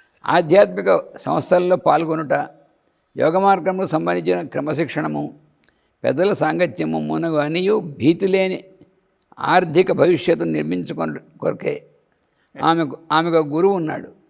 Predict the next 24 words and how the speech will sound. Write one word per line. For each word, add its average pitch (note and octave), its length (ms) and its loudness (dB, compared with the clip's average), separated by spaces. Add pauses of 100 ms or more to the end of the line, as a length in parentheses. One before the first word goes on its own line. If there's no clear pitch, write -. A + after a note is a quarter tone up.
(140)
అతడు D3+ 200 -4
మనస్తత్వ F3 640 -2
యోగము, E3 460 0 (460)
సైకో D3+ 520 2
ఎన్-, - 400 -10 (560)
సింథసిస్ D#3 720 -4 (280)
అను D#3 140 -4
మార్గమును D#3+ 480 -4
అవలంబించి E3+ 720 -6 (680)
ఒక C#3+ 100 -2
సంప్రదాయం F3 640 2
నిర్మించి D#3+ 500 -4
చాలా D#3+ 160 4
గ్రంథములు D#3+ 540 0
రచించారు. - 560 -8 (1300)
అతడు D#3 200 -2
కడు D#3 200 2
వృద్ధుడు. D#3+ 460 -2 (880)
జెనీవా F#3 540 4
దగ్గర F3 300 2
ఒక D#3 140 0
పర్వత F3 420 0
ప్రాంత E3+ 440 0
గ్రామమున D#3 760 -4